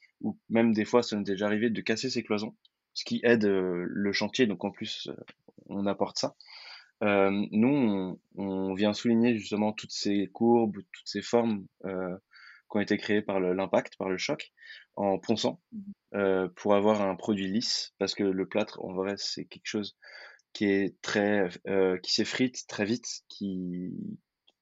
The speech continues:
Speaker 1: qui est sous forme de, rapidement, qui est très fragile, qui est sous forme de, de poudre. Donc, il faut que ça
Speaker 2: Mhm.
Speaker 1: soit, euh, le plus lisse possible et, euh, on casse les, enfin, on arrondit les bords, et cetera, parce que c'est des choses qui restent très fragiles sinon. Et, euh,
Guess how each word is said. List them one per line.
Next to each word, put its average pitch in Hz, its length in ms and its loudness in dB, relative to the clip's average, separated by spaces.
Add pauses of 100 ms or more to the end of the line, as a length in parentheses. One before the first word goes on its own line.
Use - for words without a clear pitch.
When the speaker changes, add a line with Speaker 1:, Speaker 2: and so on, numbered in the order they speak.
(160)
Speaker 1:
qui 104 240 -2
est 95 40 -2
sous 98 160 -12
forme 98 280 -2
de, 90 380 -2 (260)
rapidement, 113 500 0
qui - 100 -8
est - 40 -8
très 110 180 -4
fragile, 110 300 -2
qui - 100 -10
est 98 40 -6
sous - 100 -16
forme 101 220 -2
de, 90 160 -2
de 95 140 -2
poudre. 127 400 0 (600)
Donc, 107 260 0
il 110 60 -2
faut 123 180 4
que - 80 -8
ça - 80 2
Speaker 2:
Mhm. 104 60 0
Speaker 1:
soit, 113 360 6 (200)
euh, 101 160 2
le 101 120 2
plus 107 240 -2
lisse 135 180 -2
possible 123 580 -2
et, 101 240 4
euh, 95 260 4
on 101 140 -2
casse 104 260 -2
les, 110 260 0
enfin, 95 160 -2 (440)
on 107 100 4
arrondit 107 320 6
les 107 80 6
bords, 107 160 6
et 104 40 0
cetera, 113 320 2
parce - 140 -8
que 101 160 -4
c'est - 300 -6
des 98 100 -4
choses 113 220 -6
qui - 100 -6
restent 95 180 -4
très 110 140 -4
fragiles 107 380 -4
sinon. - 300 -4 (800)
Et, 110 240 6
euh, 95 640 4